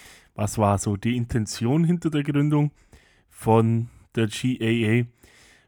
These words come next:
was für Positionen hatte sie historisch, wie haben sich die vielleicht gewandelt und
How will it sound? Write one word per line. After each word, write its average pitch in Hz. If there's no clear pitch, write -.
was 101
für 104
Positionen 113
hatte 117
sie 113
historisch, 110
wie 101
haben 101
sich -
die 110
vielleicht 101
gewandelt 127
und 110